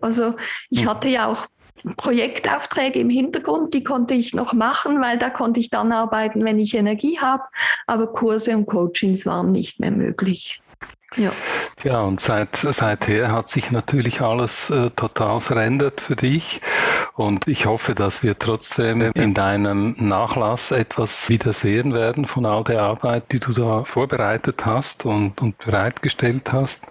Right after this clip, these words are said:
Speaker 2: Ja, ich denke, dass in einer solchen Situation jemand zum Reden, das wäre ja dann das heutige Thema, sicher wichtig ist. Normalerweise kom-, kamen ja die Leute zu dir, um über etwas zu reden.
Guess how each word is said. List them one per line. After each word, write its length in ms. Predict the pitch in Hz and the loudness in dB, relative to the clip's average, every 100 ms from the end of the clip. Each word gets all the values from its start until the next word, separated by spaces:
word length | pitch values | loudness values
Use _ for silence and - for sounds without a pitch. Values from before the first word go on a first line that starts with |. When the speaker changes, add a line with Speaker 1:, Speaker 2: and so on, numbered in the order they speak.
| - - - - - - - - - - | -8 -4 -2 -2 0 0 0 0 -4 -2
Speaker 2:
Ja, 460 | 123 120 104 87 - | 2 2 0 -2 -2
ich 340 | 143 - - - | -2 0 -4 -2
denke, 360 | 120 113 - 113 | 0 0 0 0
dass 280 | 107 101 - | 0 0 0
in 140 | 110 | 2
einer 220 | 104 101 | 2 0
solchen 340 | 92 107 95 127 | 0 -2 0 0
Situation 720 | 117 - 107 - 107 101 101 | 0 0 -2 0 0 2 2
jemand 500 | 101 120 117 110 - | 4 2 2 0 0
zum 220 | 120 107 | 0 2
Reden, 720 | 104 104 123 127 113 131 120 - | 2 2 2 2 2 2 0 0
das 180 | 98 - | -4 0
wäre 220 | 98 98 | 0 2
ja 120 | 101 | 2
dann 200 | 98 98 | 2 2
das 220 | 101 98 104 | 0 0 0
heutige 480 | 101 110 120 120 | 0 0 0 0
Thema, 500 | - 117 113 113 113 - | 0 0 2 0 -2 -4
sicher 400 | - 127 - 110 | -2 -2 0 0
wichtig 540 | 117 - - 117 - | 0 0 0 -2 -2
ist. 580 | 180 131 - - - - - | 0 0 -2 -6 -6 -8 -2
Normalerweise 800 | 101 101 101 110 120 113 113 - | 0 2 2 2 2 0 0 -2
kom-, 340 | - 113 123 | 0 0 0
kamen 320 | - 107 113 | 0 2 2
ja 80 | 110 | 0
die 120 | 107 | 0
Leute 380 | 101 101 98 98 | 0 0 0 -4
zu 220 | - 170 | 0 0
dir, 440 | 180 123 165 196 113 - - - | 2 0 2 2 0 -6 -20 -4
um 340 | 127 123 135 | 0 0 0
über 240 | 175 127 139 | 0 0 0
etwas 360 | 131 147 135 | 0 -2 -4
zu 140 | - 135 | -2 0
reden. 540 | 127 127 143 165 160 | 2 2 2 0 0